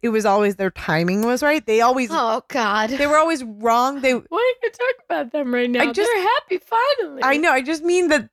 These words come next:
Speaker 1: like, where Bobby and Shelley actually had problems.
Speaker 2: Right.
Speaker 1: Norma and Shelley, I mean,
Speaker 2: Where
Speaker 1: Norma
Speaker 2: the fuck is Leo?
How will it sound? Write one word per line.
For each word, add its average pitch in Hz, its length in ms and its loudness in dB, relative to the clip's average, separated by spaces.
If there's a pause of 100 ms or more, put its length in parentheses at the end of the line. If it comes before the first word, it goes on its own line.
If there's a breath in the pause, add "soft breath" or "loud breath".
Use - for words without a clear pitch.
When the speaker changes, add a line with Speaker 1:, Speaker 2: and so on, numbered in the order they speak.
(140)
Speaker 1:
like, 247 220 0
where 233 200 0
Bobby 233 320 0
and 233 80 -6
Shelley 202 280 0 (120)
actually 196 380 0
had 180 240 2 (140)
problems. 202 840 -2 (320)
Speaker 2:
Right. 156 400 -2 (380)
Speaker 1:
Norma 302 320 2
and 311 200 0
Shelley, 233 600 0 (120)
I 226 80 0
mean, 226 120 0
Speaker 2:
Where - 100 2
Speaker 1:
Norma 277 220 2
Speaker 2:
the - 60 -2
fuck - 60 -12
is 370 140 -4
Leo? 277 460 -2